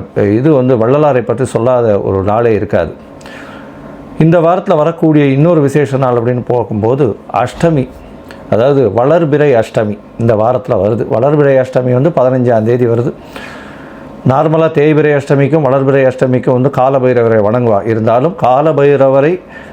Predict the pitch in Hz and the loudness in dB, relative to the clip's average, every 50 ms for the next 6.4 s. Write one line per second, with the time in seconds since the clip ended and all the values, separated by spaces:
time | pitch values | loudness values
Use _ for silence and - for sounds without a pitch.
0 | - - - - - - - - - - 110 123 143 160 180 180 170 175 175 165 | -20 -20 -18 -18 -18 -18 -12 -6 -2 0 2 2 2 2 2 2 2 2 2 2
1 | 151 139 135 - 147 143 139 135 131 123 120 120 127 127 123 123 117 117 143 185 | 2 0 0 0 0 2 2 2 2 2 2 2 0 0 0 0 0 0 0 0
2 | - - 147 156 165 151 151 139 131 117 104 - 120 113 113 113 117 147 160 123 | 0 0 2 2 2 2 4 2 2 2 0 -2 -2 0 0 2 2 2 2 0
3 | 117 120 123 123 131 127 120 113 110 117 127 107 - 113 113 120 143 - - 107 | 0 0 0 0 0 0 0 0 0 0 0 0 0 0 0 0 0 0 0 0
4 | 113 110 107 - - 104 101 101 98 92 90 80 98 101 113 117 110 98 110 131 | 2 0 0 -2 -2 -2 0 0 0 0 0 0 0 0 0 0 0 0 0 2
5 | 135 139 135 131 127 120 113 - - 120 117 117 110 110 104 104 110 123 123 127 | 2 2 2 2 2 2 0 0 -2 0 0 2 2 2 2 2 0 0 0 -2
6 | 123 - - 110 110 110 104 98 | -2 0 0 0 2 2 0 0